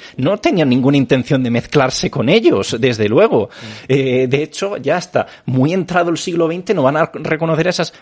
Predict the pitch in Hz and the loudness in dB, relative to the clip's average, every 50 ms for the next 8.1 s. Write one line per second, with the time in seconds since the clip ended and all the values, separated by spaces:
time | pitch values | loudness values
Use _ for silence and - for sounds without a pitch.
0 | _ - 147 131 123 113 123 135 151 156 170 170 170 160 202 208 196 - 170 139 | _ -2 0 0 2 0 0 -2 -4 -2 -2 -2 -2 0 0 -2 -2 0 -2 -2
1 | 131 120 - 131 120 113 104 139 175 202 180 175 139 - - 131 113 113 98 98 | -2 0 0 0 0 2 0 0 0 -2 -2 -2 -2 -2 -2 0 0 0 -2 -2
2 | 98 139 196 202 175 110 - - - 113 - - 104 95 92 - - - - - | -2 -4 -2 0 -2 -2 -2 -6 -8 -6 -4 -4 -4 -4 -6 -10 -16 -20 -10 -8
3 | 120 120 120 120 123 127 - 156 - - - 151 - - 214 214 190 151 139 - | -6 -4 -4 -4 -6 -8 -10 -10 -10 -10 -10 -10 -6 -2 0 2 2 2 2 0
4 | - - 214 123 120 120 107 101 123 185 233 220 - - 92 - - - - - | 0 0 0 0 2 0 0 2 2 0 -2 -2 -4 -6 -8 -8 -12 -16 -8 -8
5 | 165 165 - - 117 113 - 135 - 131 123 113 - 117 113 110 - - 123 131 | -8 -6 -6 -8 -10 -10 -10 -6 -4 -4 -4 -4 -4 -4 -6 -6 -6 -4 -2 -2
6 | 147 156 156 175 160 156 160 147 131 123 123 120 107 - 113 120 127 135 139 131 | -2 -2 -2 -4 -4 -4 -2 -2 -2 -2 -2 -4 -4 -6 -6 -4 -2 -2 -2 -2
7 | - - - - _ 117 107 110 127 - - 131 117 117 110 117 117 - 113 101 | -6 -10 -18 -16 _ -10 -8 -8 -8 -6 -6 -6 -6 -4 -6 -6 -6 -6 -8 -10
8 | 98 | -10